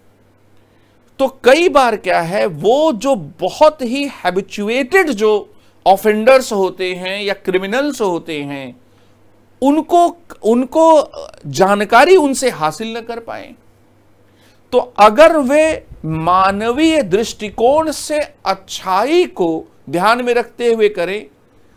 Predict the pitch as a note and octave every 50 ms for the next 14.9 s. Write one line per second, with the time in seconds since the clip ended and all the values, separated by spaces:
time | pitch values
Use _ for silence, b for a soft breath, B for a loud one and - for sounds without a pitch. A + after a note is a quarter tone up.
0 | b _ _ - F3+ - - F3+ F3+ F3+ F3+ - A#3+ G#3+ E3+ G3+ F#3+ - - -
1 | G#3 G3+ G#3 B3+ B3+ B3+ A3+ A3+ A#3 A#3+ A#3+ A#3+ A#3+ - _ - - - F#3+ G#3
2 | G3+ G3+ G#3 G3+ F#3 - - - - - - - - - F3 E3+ F3 G3 G#3 G#3
3 | F3 D#3 D3 C#3+ - D#3 D3+ D3+ D#3+ G3+ G3+ G3 G3 G3+ G3 G3 G3 G3+ G3 F#3+
4 | G3 G3 G#3+ A3 G#3+ - - - - _ _ - _ b b b b b b b
5 | b b - G#3 - - A#3 B3+ C4 C4+ C4 A3 F3+ F3+ A#3 B3+ A#3 E3 D3+ E3+
6 | E3 F3+ D#3 E3 E3 F3+ F3+ - F#3 F3+ E3 E3+ D#3+ D#3+ D3 D3 D3+ F3 F3+ G#3+
7 | G#3 C#4 C4 B3+ - - - - - - A#3+ B3 C#4 C#4+ C#4 - A#3+ - - -
8 | - C#4+ A#3 C4 B3+ A#3 A#3+ A#3 B3 B3 B3+ B3 C4+ C#4 - b b b b b
9 | b b b b _ - G#3 - - A#3+ A#3 C#4 D4 C4+ - _ - F#3+ G3 -
10 | C4+ C4 - - - F#3 G3 G#3 - - - F#3 F3+ - - - - A#3+ A3+ A3
11 | - G#3+ F3 C#3+ C3 E3 E3 E3 E3 - E3 D3+ C3 C#3 C3 C3+ C3 D3 D3 D#3+
12 | D#3+ D#3 D#3 D3+ D3 D#3 E3 F3+ A3 A#3+ B3 A#3+ D#4 - - - G3 G3 G3 G#3
13 | A3 G#3+ G3+ G#3+ G3 F#3 - - G3 G3+ G3+ G3+ F3+ D3 E3+ E3 G#3+ G#3 G#3 -
14 | - F#3 F#3+ G3 F#3+ - F#3+ F3 E3+ - F#3+ F#3 F3+ F3+ F3 - b b